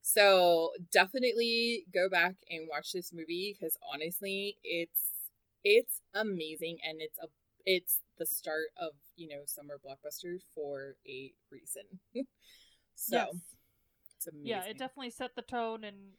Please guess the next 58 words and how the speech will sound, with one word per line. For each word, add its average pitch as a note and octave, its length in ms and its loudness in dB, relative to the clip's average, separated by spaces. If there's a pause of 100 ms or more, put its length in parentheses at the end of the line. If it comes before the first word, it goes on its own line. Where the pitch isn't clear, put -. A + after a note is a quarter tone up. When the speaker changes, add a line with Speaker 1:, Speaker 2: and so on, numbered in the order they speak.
Speaker 2:
you G#3 100 -16
know, F#3 220 -16 (120)
and A3+ 100 -10
I, B3+ 120 -4 (160)
and A#3+ 100 -10
it B3 120 -14
definitely, C4 360 -12
like A3 160 -10
we G#3+ 60 -14
said, F#3+ 200 -16
it - 60 -16
holds G#3 300 -16
up F#3 160 -12
still F#3+ 240 -18
today. F#3 460 -14
And D4+ 400 -8
if A#3+ 160 -12
you C#4 120 -14
have D#4 180 -6
a F4+ 60 -8
movie E4+ 260 -8
theater C#4 380 -10
near A3 200 -8
you G#3+ 240 -8
that A3 220 -16
is D4 240 -10
reopening A3 560 -8
Speaker 1:
Mm-hmm. C4 120 -14
Speaker 2:
and F#3+ 120 -20
they F#3+ 100 -16
do G#3+ 240 -12
a C4 60 -8
flashback B3+ 500 -16
cinema, A3 380 -14 (340)
and G3 80 -20
you F#3 60 -20 (160)
ever D4+ 220 -6
see E4 180 -10
this E4 160 -12
one E4+ 140 -14
pop E4+ 260 -6
up, A#3+ 320 -2 (600)
take B3+ 420 -12
my C#4+ 140 -8
word A#3+ 320 -6
from G3+ 300 -16
me, F#3 300 -20 (100)
take A#3+ 140 -16
my C#4 100 -10
word G3+ 160 -10
for E3+ 180 -16
it, D#3 140 -20
and G#3 100 -20 (160)
go G3 200 -18
see - 240 -20
it, - 100 -20 (160)
'cause G#3 120 -18
it's - 400 -20